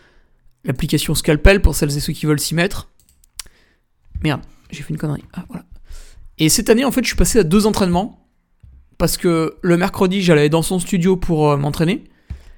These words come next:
et donc avec lui. Et le dimanche, euh,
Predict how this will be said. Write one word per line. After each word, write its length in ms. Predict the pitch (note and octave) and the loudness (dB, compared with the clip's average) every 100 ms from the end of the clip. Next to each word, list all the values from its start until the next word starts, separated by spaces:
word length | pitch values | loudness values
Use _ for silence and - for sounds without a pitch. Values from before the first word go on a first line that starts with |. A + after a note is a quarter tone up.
| _ _ - - | _ _ -20 -8
et 560 | D3 D3 D3+ D3+ D3+ D3+ | 0 2 4 2 2 0
donc 180 | D3 C#3+ | -2 2
avec 240 | D3 C#3+ | 4 4
lui. 260 | G3 C4 - - - - - | 4 2 0 -20 -20 -20 -4
Et 80 | E3 | 0
le 100 | D#3 | 0
dimanche, 420 | D3+ F3+ A#3+ - | 0 0 0 -2
euh, 160 | D#3+ | -4